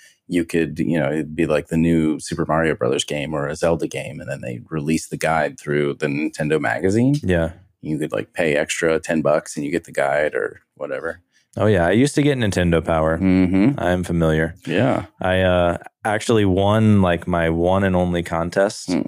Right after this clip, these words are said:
Speaker 2: through Nintendo Power. I, uh, applied to get a Surfing Pikachu,
Speaker 1: Hmm.
Speaker 2: which was a thing in Pokemon Yellow.
Speaker 1: Okay.
Speaker 2: And, uh,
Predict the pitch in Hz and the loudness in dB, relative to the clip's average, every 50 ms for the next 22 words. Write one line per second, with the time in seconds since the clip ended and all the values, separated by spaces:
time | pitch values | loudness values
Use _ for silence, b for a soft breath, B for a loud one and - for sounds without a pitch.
0 | - - - 101 98 98 95 95 90 - 98 98 101 101 101 107 104 104 104 107 | -4 -2 2 2 4 4 2 2 0 0 0 2 2 2 2 2 2 2 2 2
1 | 110 110 - - - 90 87 85 85 82 80 80 - - - 85 - - 95 92 | 2 0 -2 -2 0 0 2 2 2 2 2 2 2 0 -2 -4 -2 0 0 2
2 | 92 95 95 101 101 - 98 92 90 90 87 - - 90 90 85 85 85 85 80 | 2 4 2 0 0 -2 -2 0 2 2 0 2 0 2 2 4 4 2 2 0
3 | 82 _ _ _ _ _ _ - - - 98 95 - - 98 90 82 - 92 - | -4 _ _ _ _ _ _ -10 -4 -2 -2 0 0 0 -2 -2 -2 -2 -2 -2
4 | - - - - 120 120 127 139 - - 185 160 - - - - - _ - 95 | -2 -4 -2 0 2 2 2 0 -2 0 0 0 0 0 -6 -14 -12 _ 0 0
5 | 92 - 101 92 90 87 - - 92 95 95 95 92 87 87 85 85 92 90 90 | 0 2 2 2 2 0 0 0 0 0 2 2 2 2 0 0 0 0 0 0
6 | - 92 90 85 82 82 82 82 82 87 90 101 113 - _ _ - - 151 - | 0 0 2 2 2 2 2 2 2 2 2 0 0 -4 _ _ -4 -2 -2 0
7 | - 131 147 - - - 87 87 87 85 85 82 82 82 80 80 78 80 82 85 | -2 -4 -4 -2 -2 0 2 2 2 2 2 2 2 2 2 2 2 0 -2 -4